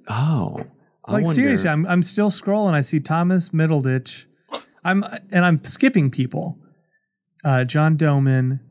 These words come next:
Speaker 2: Caitlin Fitzgerald. I don't know who that is.
Speaker 1: Hmm.
Speaker 2: Kate Miller. I don't know who that is.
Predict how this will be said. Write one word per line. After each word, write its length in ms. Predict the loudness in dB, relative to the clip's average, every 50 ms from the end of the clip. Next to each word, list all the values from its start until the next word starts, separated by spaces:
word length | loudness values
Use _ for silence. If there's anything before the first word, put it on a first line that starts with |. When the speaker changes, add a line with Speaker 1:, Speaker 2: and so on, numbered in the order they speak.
| _ _ _ _ _ _ _ _ _ _ _ _ -2
Speaker 2:
Caitlin 360 | 0 0 2 4 4 4 4
Fitzgerald. 600 | 4 2 0 0 0 -2 -2 -2 -2 -4 -6 -4
I 140 | 0 2 2
don't 100 | 4 4
know 60 | 4 4
who 80 | 4 4
that 180 | 2 2 -2 -4
is. 280 | -10 -14 -16 -20 -12 _
Speaker 1:
Hmm. 420 | 0 2 4 4 4 4 2 0 -4 -8 -14 -20 -20 _ _ _ _ _ _ _ _ _ _ _ _ -4
Speaker 2:
Kate 240 | 0 0 0 2
Miller. 260 | 2 2 2 2 0 0
I 60 | 0
don't 160 | 0 0 0
know 100 | 0 0
who 140 | 0 0 0
that 180 | 0 -2 -4
is. 340 | -6 -8 -10 -10 -12 -14 -14